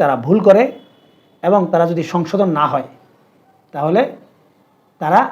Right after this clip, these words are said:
হারিয়ে যাবে। এমনকি বিদেশি শক্তিগুলো এই বিএনপিকে ভালোভাবে চলার প্রশিক্ষণ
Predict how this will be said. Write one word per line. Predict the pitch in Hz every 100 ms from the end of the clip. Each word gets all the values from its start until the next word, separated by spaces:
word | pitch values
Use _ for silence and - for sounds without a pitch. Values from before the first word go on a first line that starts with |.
| -
হারিয়ে | 156 147 127
যাবে। | 113 - _ _ _ _ _ _ _ _ _ _ _ _ _ _ -
এমনকি | 226 214 214 214 - - _ _ _ _ _ 139
বিদেশি | 208 214 - 285 277 - -
শক্তিগুলো | 220 - 226 202 143 - - _ _ _ _ _ _ _ -
এই | 185 185 180 - - 143
বিএনপিকে | 208 214 202 220 262 302 - - _ - -
ভালোভাবে | - 226 233 254 233
চলার | 214 277 - - _ _ _ _ _ _ _ _ _ -
প্রশিক্ষণ | 220 - - 226